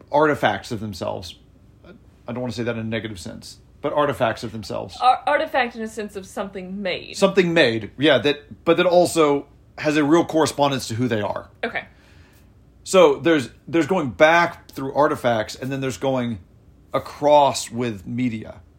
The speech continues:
Speaker 2: Mm-hmm.
Speaker 1: with current media. And those, at, at a basic level, those are vying for attention all the time.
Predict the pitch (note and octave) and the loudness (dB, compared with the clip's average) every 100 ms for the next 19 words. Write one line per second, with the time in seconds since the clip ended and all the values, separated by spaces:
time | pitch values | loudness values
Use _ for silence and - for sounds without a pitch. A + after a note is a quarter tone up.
0 | _ _ _ A#3+ G3+ G#3 F#3+ C3+ G2+ - | _ _ _ -16 -14 -12 -8 -8 -6 -8
1 | B2+ A#2+ B2+ A2+ A2 G#2 - _ _ _ | -8 -4 -4 -4 -6 -10 -16 _ _ _
2 | - F#3 F#3 G3 - - _ _ _ _ | 0 2 4 2 0 -12 _ _ _ _
3 | _ _ _ _ - - E3 - C#3 A2 | _ _ _ _ -8 -4 -2 2 0 2
4 | D3 G#3+ A3 C3+ B2 B2+ B2+ A#2+ A2 B2 | 0 0 0 0 2 2 0 -2 2 2
5 | B2+ G#2+ A2 G#2+ D3+ - A#2 G2+ G#2+ - | 2 -2 -4 -4 -4 -6 -4 -6 -6 -12
6 | - A#2+ | -12 -14